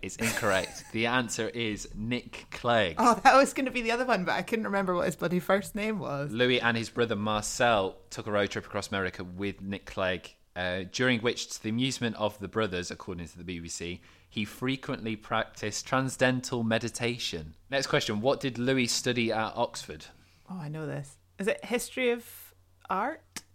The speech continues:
Speaker 1: Oh, you should have just stopped.
Speaker 2: Just
Speaker 1: It was
Speaker 2: history.
Speaker 1: modern history. It was
Speaker 2: Right.
Speaker 1: modern history. I'll give you a mark for that. That's fine.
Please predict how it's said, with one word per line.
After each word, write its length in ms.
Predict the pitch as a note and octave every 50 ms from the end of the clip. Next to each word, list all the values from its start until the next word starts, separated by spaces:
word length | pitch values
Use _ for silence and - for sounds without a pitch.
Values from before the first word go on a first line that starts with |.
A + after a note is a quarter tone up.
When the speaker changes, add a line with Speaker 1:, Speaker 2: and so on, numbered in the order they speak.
| _ _ _ _ _ _ _ _ _ -
Speaker 1:
Oh, 360 | - F2+ F2+ F2+ F2 F2 E2+
you 100 | F2 F2
should 180 | - - G2+ G2
have 100 | E2+ D#2
just 120 | - -
stopped. 220 | - - G2+ F#2+
Speaker 2:
Just 180 | F2+ A#2+ - -
Speaker 1:
It 140 | F#3 D#3+ B2
was 180 | A2 G#2+ G#2
Speaker 2:
history. 80 | D3 C#3
Speaker 1:
modern 280 | C3 B2+ A#2+ A2+ G#2+ G#2
history. 520 | G#2+ B2 A#2+ - - - - F#2 F2 D#2+ -
It 120 | F2+ F2 F2+
was 120 | F2 F2
Speaker 2:
Right. 80 | F2+ F#2
Speaker 1:
modern 260 | F#2 F#2 F2 F2 F2
history. 340 | F2+ F2+ - - - - -
I'll 120 | G#2 A#2
give 180 | A2 B2+ A#2+ G#2
you 100 | G#2+ G2+
a 40 |
mark 240 | F#2+ F#2 F2+ E2+ -
for 80 | - F2+
that. 220 | E2 D#2+ E2+ - -
That's 160 | F#2+ G2 -
fine. 140 | - - F2